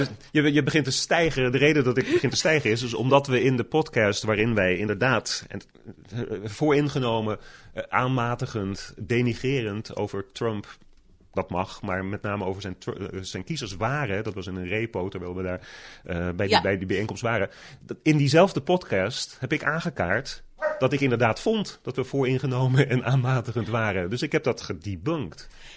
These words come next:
Speaker 2: Die man die heeft niet die hele uitzending afgeluisterd.
Speaker 1: Mm, waarschijnlijk niet, nee. Maar waarom is, was dat onze eerste reactie? En, eh, laten we daar toch nog eens op terugkijken.
Speaker 2: Ja, ja.
Speaker 1: Eh,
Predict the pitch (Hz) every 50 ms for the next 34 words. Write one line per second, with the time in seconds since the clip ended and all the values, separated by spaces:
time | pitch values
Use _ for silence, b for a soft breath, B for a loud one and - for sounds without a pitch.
0 | B - 135 139 143 135 131 127 120 120 139 160 170 - 131 110 98 101 95 92
1 | 101 - - 101 104 110 120 127 - - 90 80 67 71 - 220 254 254 233 220
2 | 208 190 190 208 202 165 196 190 185 - - 185 175 160 - - 135 123 110 -
3 | - 139 143 135 117 - - 170 185 220 220 208 180 180 196 233 254 - - 175
4 | 160 160 156 147 143 147 139 202 208 220 240 320 285 262 254 220 - - 143 147
5 | 196 202 196 - 190 170 - - - 170 160 - - - 147 165 151 139 - 151
6 | 143 156 156 165 165 - - - 117 101 95 135 147 160 160 156 156 156 156 160
7 | 170 165 165 - 175 165 175 180 175 - 240 220 208 240 226 - 190 139 170 147
8 | 143 - 156 139 135 123 123 107 104 107 101 - 117 - 123 120 117 B B B
9 | B B B - - 185 185 180 175 170 165 165 160 160 -